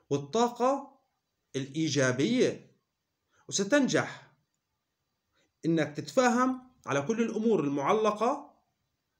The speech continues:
بينك وبين الشريك، وراح تكونوا ثنائي رائع جدا بإذن الله تعالى.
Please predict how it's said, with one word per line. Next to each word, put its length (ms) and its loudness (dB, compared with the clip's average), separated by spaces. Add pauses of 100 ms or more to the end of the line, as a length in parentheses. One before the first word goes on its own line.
بينك 360 0
وبين 440 2
الشريك، 540 0
وراح 160 -4
تكونوا 420 0
ثنائي 680 -2 (520)
رائع 800 0 (200)
جدا 460 0
بإذن 360 -2
الله 560 2 (680)
تعالى. 680 2